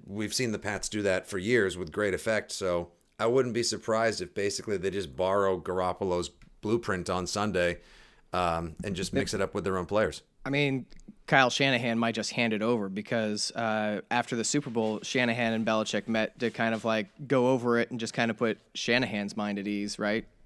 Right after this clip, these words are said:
Speaker 2: And I'm sure that, like, it's time,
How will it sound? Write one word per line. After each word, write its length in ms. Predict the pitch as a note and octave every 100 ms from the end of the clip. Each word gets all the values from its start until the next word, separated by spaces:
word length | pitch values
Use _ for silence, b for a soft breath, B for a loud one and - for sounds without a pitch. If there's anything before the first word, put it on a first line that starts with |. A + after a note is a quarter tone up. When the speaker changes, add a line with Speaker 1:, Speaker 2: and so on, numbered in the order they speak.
| -
Speaker 2:
And 500 | A2+ A2 G#2+ G#2+ G#2 B B B -
I'm 140 | A#2+
sure 260 | - C#3 C3+
that, 220 | C3 -
like, 300 | C3+ B2 A#2+ -
it's 200 | C3+ -
time, 440 | C#3 B2 A#2+ G#2+